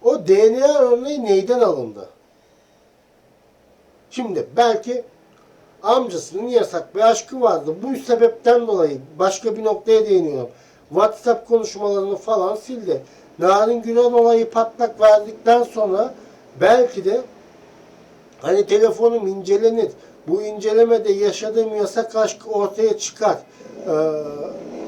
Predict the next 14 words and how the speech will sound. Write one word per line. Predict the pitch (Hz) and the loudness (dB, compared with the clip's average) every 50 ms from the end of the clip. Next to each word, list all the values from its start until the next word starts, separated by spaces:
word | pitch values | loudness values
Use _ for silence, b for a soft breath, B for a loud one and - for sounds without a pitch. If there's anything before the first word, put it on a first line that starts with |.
| - - - - - - - - | -14 -14 -14 -12 -12 -12 -6 2
köydeki | 220 220 220 220 240 240 233 220 | 6 8 8 8 6 2 0 0
herkesten, | 214 226 240 247 233 226 247 240 233 220 - 240 226 214 185 160 - - - - - - - - - - - - - - - 392 - - 403 403 - - 101 104 107 107 - - - - - - - - - - - - - - - - | 2 2 2 2 2 0 2 2 2 4 4 2 2 2 0 -4 -10 -12 -14 -14 -12 -12 -12 -12 -12 -10 -10 -10 -10 -8 -8 -6 -6 -6 -6 -6 -6 -8 -8 -8 -8 -8 -10 -10 -12 -12 -12 -14 -16 -16 -18 -18 -18 -18 -20 -18 -6 2
köydeki | 208 226 233 240 247 233 - - 247 | 6 6 6 6 4 -2 -2 0 2
herkesten | 262 247 214 - 220 208 196 185 233 233 233 226 | 2 2 0 0 -2 -4 -2 -2 -2 -2 -2 -2
tepki | - 220 214 220 - - 226 214 | -4 -4 -4 -4 -4 -2 0 0
alırım | 208 214 214 226 240 240 233 | 0 0 -2 -4 -4 -4 -2
diye | 226 220 214 214 | -2 -2 -2 -4
sildi | - 190 190 180 160 165 160 | -4 -6 -8 -6 -4 -4 -2
mesela | 160 156 151 - 156 143 143 143 143 139 | -2 -2 -2 -2 -6 -6 -4 -4 -4 0
belki | 170 170 165 151 - - 156 123 | 2 2 2 0 -2 -8 -12 -10
de. | 123 117 - - - _ - - - - _ _ _ | -10 -10 -10 -12 -16 _ -20 -20 -20 -20 _ _ _
Her | - 147 170 202 208 | -4 -2 -2 -2 -2
şey | 208 240 247 233 | 0 2 4 4
olabilir. | 220 202 185 175 156 135 123 120 - | 4 4 2 -2 -4 -4 -8 -12 -14